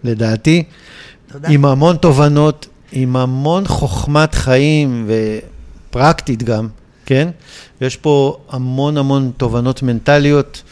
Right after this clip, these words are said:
Speaker 1: אה, מקצועיות, ונתת פה, אה, נתת פה חומר להורים, חומר למחשבה,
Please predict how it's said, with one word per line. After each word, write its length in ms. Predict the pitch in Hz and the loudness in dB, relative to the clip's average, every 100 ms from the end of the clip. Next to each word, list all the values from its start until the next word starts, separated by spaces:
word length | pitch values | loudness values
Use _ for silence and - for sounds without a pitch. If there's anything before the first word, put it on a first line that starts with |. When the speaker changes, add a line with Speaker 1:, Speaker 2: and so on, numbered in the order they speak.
| - - | -20 -16
Speaker 1:
אה, 300 | 123 117 117 110 | -8 -6 -4 -6
מקצועיות, 880 | 113 120 - 131 123 143 160 160 - - - - - - 98 | -6 -4 0 2 4 4 2 -2 -20 -20 -20 -20 -20 -18 -12
ונתת 600 | 110 113 113 107 147 147 - | -8 -6 -6 -6 -4 -6 -4
פה, 360 | 156 156 160 - - 117 | 0 0 -2 -8 -16 -8
אה, 40 | 113 110 107 107 107 - - - _ - - - - | -6 -4 -4 -4 -6 -10 -20 -20 _ -20 -20 -20 -14
נתת 180 | - 160 | -6 -4
פה 120 | - | -2
חומר 400 | - - 160 160 | 0 0 0 0
להורים, 520 | 120 107 107 131 160 151 | 0 0 0 0 -2 -4
חומר 300 | - 143 143 | -4 -2 0
למחשבה, 680 | 110 92 - 107 107 151 | -4 -6 -8 -6 -2 -4